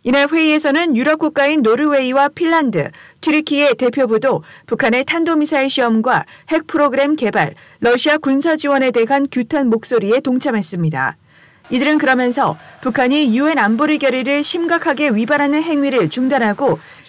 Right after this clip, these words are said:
핵 확산 금지 조약 씨티비티의 발효를 위해 비준에 동참할 것을 촉구했습니다. 비오에이 뉴스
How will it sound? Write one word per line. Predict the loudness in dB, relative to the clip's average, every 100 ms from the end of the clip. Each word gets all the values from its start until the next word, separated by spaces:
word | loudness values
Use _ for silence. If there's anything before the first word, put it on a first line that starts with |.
| -4
핵 | -2 0
확산 | 0 0 0
금지 | 2 0 0 0
조약 | 2 2 0
씨티비티의 | -2 0 0 -2 -2 -2 0
발효를 | 0 2 2 0
위해 | -2 -2 -2 -6 -18 -8
비준에 | -2 0 2 0
동참할 | 0 0 0 0 0
것을 | 0 0 -2
촉구했습니다. | -2 -2 0 0 0 0 -2 -2 -4 -8 -20 -20 _ 0
비오에이 | 2 2 2 0
뉴스 | 0 0 -2